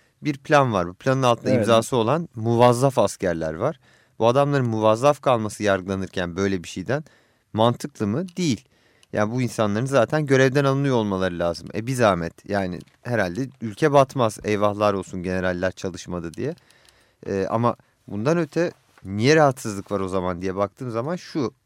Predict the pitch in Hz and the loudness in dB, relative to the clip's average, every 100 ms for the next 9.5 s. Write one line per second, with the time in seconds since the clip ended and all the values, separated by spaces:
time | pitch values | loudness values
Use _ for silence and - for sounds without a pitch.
0 | _ 117 110 92 80 82 _ _ 120 123 | _ -2 -2 -2 -6 -10 _ _ 0 2
1 | 113 95 - - 92 87 92 92 90 - | 2 0 -4 -6 -4 -4 -4 -4 -8 -8
2 | 101 151 131 113 87 85 - - 110 101 | -8 -4 -2 -4 -6 -14 -10 -6 -4 -4
3 | 110 131 120 - _ - 107 107 104 104 | -4 -4 -6 -12 _ -8 -2 0 0 -2
4 | - 98 85 - 92 85 143 165 _ _ | -4 -4 -4 -6 -14 -12 -12 -12 _ _
5 | _ _ _ - 110 120 139 151 135 - | _ _ _ -4 0 0 0 0 0 0
6 | 110 92 87 78 76 - 90 82 - - | 0 0 -4 -6 -14 -14 -12 -12 -16 -14
7 | 87 92 98 90 - 90 - 90 - 95 | -12 -8 -8 -6 -6 -8 -8 -16 -12 -6
8 | 147 160 _ _ _ _ _ _ _ _ | -6 -6 _ _ _ _ _ _ _ _
9 | _ - 101 95 95 | _ -4 -2 0 -4